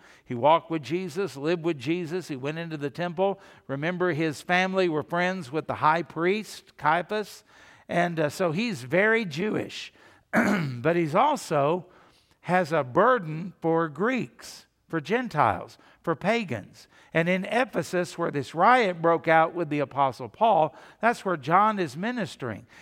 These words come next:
And he wants them to understand who the true and the living God is. And there was a concept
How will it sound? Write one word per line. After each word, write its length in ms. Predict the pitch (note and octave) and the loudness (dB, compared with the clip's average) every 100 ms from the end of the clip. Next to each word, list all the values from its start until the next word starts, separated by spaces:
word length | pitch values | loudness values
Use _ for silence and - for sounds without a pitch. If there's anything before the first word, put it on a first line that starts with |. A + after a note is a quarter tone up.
| - | -4
And 120 | F#3+ | -2
he 100 | F#3 | 0
wants 480 | D#3 F#3 C#4 D4 - | 0 2 2 2 -6
them 260 | B3 B3+ G#3+ | -4 -2 0
to 140 | G3 | 0
understand 840 | A3 A#3+ G3 - - A3 F#3+ F3 D#3+ _ _ | 0 0 -2 -4 -6 -2 0 -2 -6 _ _
who 120 | F#3+ F#3+ | -2 0
the 140 | D3+ | 0
true 420 | D3 - G#3+ G#3+ | -4 -2 0 0
and 140 | G3+ F3 | 0 -2
the 80 | |
living 420 | D#3+ E3+ D#3 D#3 D3 | -2 -2 -2 -6 0
God 340 | D#3+ D#3+ C#3+ | 4 6 4
is. 420 | A2+ F2+ - - _ _ _ | 0 -6 -12 -20 _ _ _
And 120 | D3+ | -4
there 120 | D3+ D3+ | -2 -2
was 180 | C3+ | -4
a 80 | A#2+ | -8
concept 1000 | - - A#3+ D4 C4+ - D3+ C3+ D#3 - | -12 -2 0 0 -2 -2 2 2 0 -4